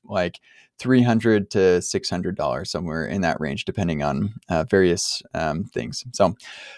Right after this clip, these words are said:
uh, in, in Europe, uh, I typically, uh, have workshops around, like, three hundred dollars or so. Uh, okay, so as far as your compensation, though, um, normally, uh, I,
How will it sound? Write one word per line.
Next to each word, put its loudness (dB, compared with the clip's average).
uh, 4
in, 6
in 8
Europe, 6
uh, 2
I 0
typically, -2
uh, -4
have -4
workshops -4
around, -2
like, -6
three -6
hundred -6
dollars -2
or -12
so. -4
Uh, 4
okay, 6
so 6
as 0
far 8
as 0
your 6
compensation, 2
though, 0
um, 2
normally, 4
uh, -2
I, 2